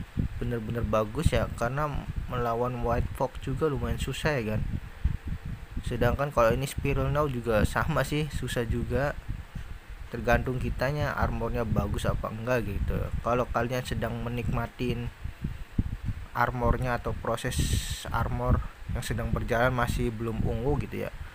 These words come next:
maksud saya armornya belum ungu, masih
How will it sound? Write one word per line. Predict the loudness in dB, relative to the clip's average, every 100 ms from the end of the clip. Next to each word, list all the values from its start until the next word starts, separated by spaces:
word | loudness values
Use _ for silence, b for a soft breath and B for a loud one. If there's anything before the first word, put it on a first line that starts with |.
| B B -8 -4
maksud | 0 0
saya | 2 4 2 0 -10 -12 -14 -8
armornya | -2 -2 0 0 0
belum | 0 -2 -2
ungu, | -4 -2 0 0 -2 -6 -6
masih | -6 -4 -4 -4 -4 -6